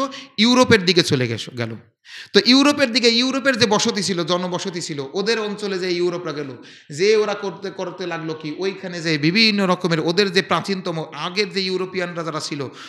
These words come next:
ওদেরকে থেকে বন-, মানে ওদের মতাদর্শকে, ওদের ধর্মীয় চেতাকে, চেতনাকে, ওদের ধর্মীয় চেতনাকে মিলতাল করলে ইউরোপীয় একটা নব কি করলো কি, আপনার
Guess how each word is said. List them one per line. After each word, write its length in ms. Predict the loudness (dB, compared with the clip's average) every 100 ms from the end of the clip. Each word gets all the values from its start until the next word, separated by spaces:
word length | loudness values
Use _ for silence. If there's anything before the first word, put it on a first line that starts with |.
| -8
ওদেরকে 460 | -2 6 6 6 -2
থেকে 240 | -2 -4
বন-, 460 | -4 -4 -6 -12 -12
মানে 200 | -8 -8 -6
ওদের 280 | 0 0
মতাদর্শকে, 720 | 0 -6 -6 -6 -4 -4 -4 -2
ওদের 280 | 0 2 0 -6 -2
ধর্মীয় 360 | 0 2 2 0
চেতাকে, 440 | 0 -2 -4 -6 -6 -18 -6
চেতনাকে, 400 | -2 -2 -2 -2
ওদের 320 | 0 2 2 2
ধর্মীয় 340 | -2 -2 -4
চেতনাকে 460 | -6 -6 -6 -4 -4
মিলতাল 540 | -2 -2 -2 -4 -4
করলে 300 | -2 -2 0
ইউরোপীয় 540 | 0 0 0 0 0
একটা 180 | 0 -4
নব 480 | -2 0 2 2 0 -16 -4
কি 100 | 0
করলো 240 | 2 0
কি, 460 | 0 -8 -10 _ _ _ _ _ _ _ _ _ -4
আপনার 320 | -2 -2